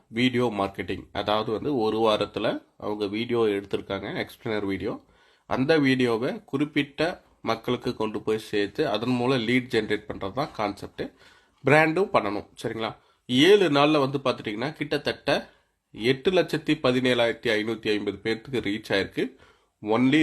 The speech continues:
lead campaign. இப்பதான் ஸ்டார்ட் பண்ணியிருக்கோம். அதாவது வந்து, இப்பதான் அந்த பேஜே கிரியேட் பண்ணி, எடுத்த உடனே மாஸ் ப்ரமோஷன் பண்ணியிருக்கோம்.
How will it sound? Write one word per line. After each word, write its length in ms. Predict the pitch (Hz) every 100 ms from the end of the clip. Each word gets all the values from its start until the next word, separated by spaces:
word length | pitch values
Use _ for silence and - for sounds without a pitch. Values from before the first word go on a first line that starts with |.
| 127
lead 200 | 123 123
campaign. 500 | - 110 101 147 175 -
இப்பதான் 420 | 104 - 113 131
ஸ்டார்ட் 380 | 147 120 113 -
பண்ணியிருக்கோம். 340 | 101 95 -
அதாவது 260 | 101 107 113
வந்து, 220 | 104 131
இப்பதான் 280 | 123 107 127
அந்த 180 | 135 -
பேஜே 540 | 110 120 113 139 226 - _ _ _ _ -
கிரியேட் 340 | 123 131 127
பண்ணி, 520 | 117 110 120 233 - _ _ -
எடுத்த 360 | 117 135 143
உடனே 300 | 120 117 143
மாஸ் 460 | 147 113 117 139 -
ப்ரமோஷன் 440 | 117 110 110 113 113
பண்ணியிருக்கோம். 420 | 101 101 98 170